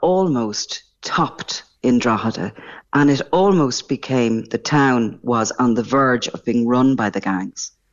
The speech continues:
That's how serious the situation was. And really, he didn't get the national support up there until the,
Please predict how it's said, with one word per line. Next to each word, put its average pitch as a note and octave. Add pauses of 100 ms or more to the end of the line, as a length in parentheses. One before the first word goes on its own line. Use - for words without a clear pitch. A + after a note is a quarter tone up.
(120)
That's B2+
how A#2+
serious A#2+
the A2+
situation G#2+
was. G#2+ (360)
And C#3+
really, F3+
he D#3
didn't C#3+
get A#2+
the A#2+
national B2+
support A2+
up -
there A2 (460)
until B2 (540)
the, B3